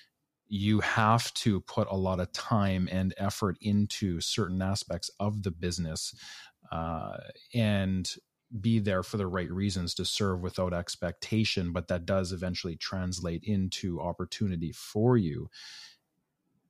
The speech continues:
How are you, how are you and where are you at now with this approach to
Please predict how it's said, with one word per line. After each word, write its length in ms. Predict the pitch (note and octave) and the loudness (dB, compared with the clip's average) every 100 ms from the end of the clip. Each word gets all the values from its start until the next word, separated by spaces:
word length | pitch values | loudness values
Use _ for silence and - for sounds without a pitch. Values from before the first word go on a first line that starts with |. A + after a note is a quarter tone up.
| _ _ _ | _ _ _
How 340 | - G#2+ B2+ C#3+ | 0 6 8 8
are 140 | C3+ | 8
you, 640 | B2+ A2 A2 A2 G#2+ G2+ F#2+ | 6 6 4 4 4 2 0
how 300 | G2 A#2 A#2+ | 2 4 6
are 120 | A2+ A2+ | 6 6
you 240 | A2+ A2 | 6 6
and 140 | G2 | 4
where 200 | G2 G2+ | 4 4
are 60 | G#2 | 4
you 260 | G2 F#2+ G2 | 4 2 2
at 220 | F#2+ - | 2 2
now 380 | G2 G2 G2 F#2 | 2 4 2 2
with 340 | F#2+ F#2+ - | 0 -2 -2
this 260 | G2+ F#2 - | -4 -2 -4
approach 560 | - - F#2 F2 - | -4 -2 -2 -2 -6
to 520 | - G#2+ F2+ F2 E2 | -2 0 0 -2 -4